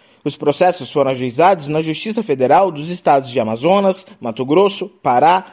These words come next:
Rondônia, Roraima, Acre e Maranhão. O estado de Mato Grosso tem o maior valor cobrado. São trinta e cinco ações na cobrança de um bilhão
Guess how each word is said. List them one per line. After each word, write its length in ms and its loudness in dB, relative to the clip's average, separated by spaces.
Rondônia, 720 0
Roraima, 580 2
Acre 480 -2
e 60 -2
Maranhão. 500 2
O 100 2
estado 400 2
de 80 -4
Mato 220 -2
Grosso 400 0
tem 120 -2
o 60 0
maior 340 4
valor 280 2
cobrado. 580 2
São 200 0
trinta 320 0
e 60 0
cinco 240 -4
ações 400 -2
na 140 2
cobrança 480 0
de 180 -2
um 160 0
bilhão 420 0